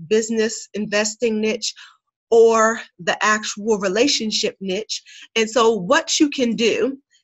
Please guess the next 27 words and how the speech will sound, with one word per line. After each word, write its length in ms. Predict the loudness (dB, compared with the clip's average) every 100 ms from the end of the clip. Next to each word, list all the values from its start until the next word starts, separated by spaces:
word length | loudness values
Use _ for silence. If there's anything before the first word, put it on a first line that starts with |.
| -4
is 160 | -2 0
if 140 | 0
I 140 | 0 -2
type 340 | 0 0 0 0
in 240 | 0 0
dating, 720 | 0 0 2 0 0 -4 -8 -16 -20 -20 _ _ _ _ -20 -14 -8
oh, 160 | -6
that's 220 | -4 -6
gating, 460 | -8 -8 -8 -10 -12 _ _ _ -12
<laughs> 400 | -12 -8 -8 -2
dating. 640 | -2 0 0 2 0 -2 -14 -20 -20 -20 -20 -20 -18 -6
All 100 | 0
right, 340 | 2 4 2 0
and 500 | -2 2 2 0 -2 -2
it 200 | 2 4
has 300 | 2 0 -4 0
dating 320 | 2 2 4
humor, 500 | 4 6 6 4 4
advice, 640 | 0 -2 2 2 4 0 -4
quotes, 460 | -4 -2 -2 -4
memes, 380 | -4 -2 -4 -6
questions, 600 | -4 -2 -2 -4 -8 -8 -14 -12
so 200 | -8 -6
on 100 | -8
and 100 | -4
so 240 | -2 0
forth. 240 | 0 -2